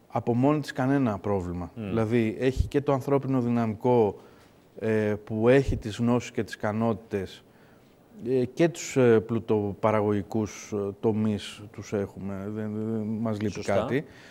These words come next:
Speaker 1: Ε, αυτό που, ε, δηλητηριάζει κάθε φορά, ε, την οικονομική ζωή της χώρας είναι αυτή η πολιτική,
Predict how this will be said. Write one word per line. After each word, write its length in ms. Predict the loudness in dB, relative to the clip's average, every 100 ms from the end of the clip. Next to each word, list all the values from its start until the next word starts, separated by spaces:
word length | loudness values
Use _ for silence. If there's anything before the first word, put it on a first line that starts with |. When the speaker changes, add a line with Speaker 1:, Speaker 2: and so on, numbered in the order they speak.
| -18
Speaker 1:
Ε, 280 | 2 4 4 2 -8
αυτό 400 | -10 -10 2 2
που, 440 | 2 2 2 0 -6 -20 _
ε, 80 | 0 4 6 4 4 2 0 -2 -4 -6 -8 -10
δηλητηριάζει 760 | -2 0 0 2 2 4 4 2
κάθε 260 | -2 -2 -4
φορά, 640 | -2 0 2 2 2 -2 -10 -20 _ _ -10
ε, 420 | -6 -4 -4 -6 -6
την 300 | -4 -2 -2
οικονομική 540 | -2 -2 -2 -2 -2
ζωή 260 | 0 0 -2
της 180 | -4 -8
χώρας 520 | 0 0 0 -4 -10 -20 _ _
είναι 260 | -6 -2 -2
αυτή 600 | -4 -6 -2 0 0 -2 -8 -20 _
η 440 | -6 -2 -2 -2 -4 -6 -10 -12 -16 _
πολιτική, 920 | 2 2 0 -8 -4 -2 0 0 -2